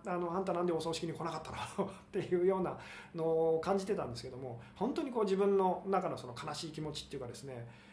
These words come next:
あの、向き合ったらですね、ちゃんとなんか分かり合えた気がするっていう、そういうようなことも実はあったりとか、えー、したんですっていうですね。えー、うん。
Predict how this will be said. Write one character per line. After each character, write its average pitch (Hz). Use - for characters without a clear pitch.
あ 147
の、 151
向 160
き 190
合 196
っ 196
た 165
ら 123
で 117
す -
ね、 131
ち -
ゃ 175
ん 202
と 220
な 202
ん -
か 165
分 131
か 160
り 165
合 214
え 240
た 220
気 147
が 127
す 131
る 131
っ 123
て -
い 139
う、 123
そ 214
う 240
い 247
う 247
よ 247
う -
な 170
こ 127
と 123
も 120
実 123
は 147
あ -
っ 139
た 131
り 117
と 107
か、 -
え 110
ー、 -
し -
た 127
ん 127
で 117
す -
っ -
て 123
い -
う 110
で 101
す -
ね。 143
え 127
ー、 170
う -
ん。 -